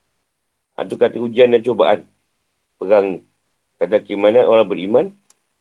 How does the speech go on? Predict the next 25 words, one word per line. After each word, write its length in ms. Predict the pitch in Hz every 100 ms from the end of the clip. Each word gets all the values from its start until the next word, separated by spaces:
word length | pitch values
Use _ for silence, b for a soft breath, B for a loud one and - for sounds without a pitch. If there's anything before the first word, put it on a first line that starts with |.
| _ _ _ _ _ _ _ _ _ -
Dan 180 | 101 117
membuka. 640 | 120 120 131 147 147 120 - _ _ _ _ _ _ _ _
Membuka 440 | 92 95 120 - 147
pekong 520 | - - 160 101 76
lah. 20 | -
Keduk 320 | 95 98 82
ni 80 | 123
macam 240 | 113 107
pekong 420 | - - - 123 110
lah. 60 | 90
Orang 240 | 101 107
munafik. 400 | 107 107 - -
Ha, 80 | 87
nampak 360 | 95 - - -
lah 100 | 85
orang 240 | 98 107 107
munafik 320 | 107 107 -
ni 160 | 95 98
perangai. 480 | 101 98 92 78 - _ _ _ _ _ _ _ _ _ _ _ _ _ _
Apa 400 | 98 101 - 107
siapa 240 | 101 101
payah 320 | 104 104 107
perang 560 | 104 110 110 110 101 104
ni, 80 | 107
aduh. 560 | 101 90 87 - 85